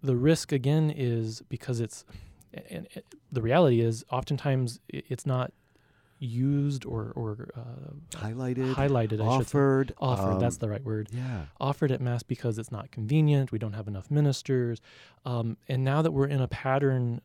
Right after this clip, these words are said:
Speaker 1: where we haven't been receiving it, it, it, we fall into a, the, or, or we risk losing it in the sense that it's just convenient.
Speaker 2: Right.
Speaker 1: Um, and we don't
Speaker 2: Right.
Speaker 1: really understand the profundity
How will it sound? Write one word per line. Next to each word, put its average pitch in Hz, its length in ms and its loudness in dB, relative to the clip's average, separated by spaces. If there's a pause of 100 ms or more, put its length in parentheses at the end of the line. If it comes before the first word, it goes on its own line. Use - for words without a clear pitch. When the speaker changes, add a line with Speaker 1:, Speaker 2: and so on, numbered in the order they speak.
Speaker 1:
where 123 180 -4
we 113 100 0
haven't 131 380 -2
been 123 140 0
receiving 110 360 -2
it, 107 260 -4
it, 123 160 -6 (120)
it, - 140 -12 (260)
we 131 160 2
fall 123 420 0
into 120 540 0 (640)
a, - 40 -6
the, 117 300 -4
or, 123 160 -4
or 120 140 -4
we 117 140 0
risk 143 360 4 (340)
losing 139 440 2
it - 280 -4
in 123 120 -4
the 120 80 -2
sense 127 280 -2
that 113 300 -2 (140)
it's - 340 -10
just - 420 -6
convenient. 101 680 -6
Speaker 2:
Right. 87 240 -2 (220)
Speaker 1:
Um, 117 180 -2
and 123 100 2
we 123 120 2
don't 131 180 4
Speaker 2:
Right. 139 80 0
Speaker 1:
really 135 220 2
understand 117 760 -2
the 113 60 0
profundity 135 840 2